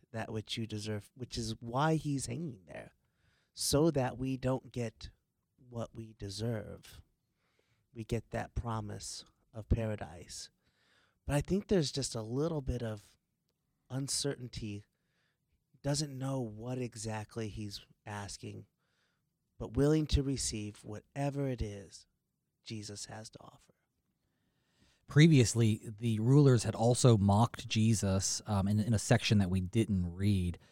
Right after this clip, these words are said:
Speaker 2: uh, saying, you know, "He saved others, let him save himself," and that, that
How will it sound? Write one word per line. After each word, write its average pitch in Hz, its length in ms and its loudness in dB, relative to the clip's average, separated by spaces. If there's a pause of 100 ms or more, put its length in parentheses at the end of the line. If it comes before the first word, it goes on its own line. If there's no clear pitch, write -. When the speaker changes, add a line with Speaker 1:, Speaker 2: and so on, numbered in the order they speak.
(200)
Speaker 2:
uh, 107 100 2
saying, 104 360 6
you 107 60 8
know, 101 120 6
"He 151 180 6
saved 117 360 6
others, 123 360 8
let 120 120 8
him 113 140 8
save 123 260 8
himself," 110 600 6
and 101 140 4
that, 101 200 0
that 104 160 -4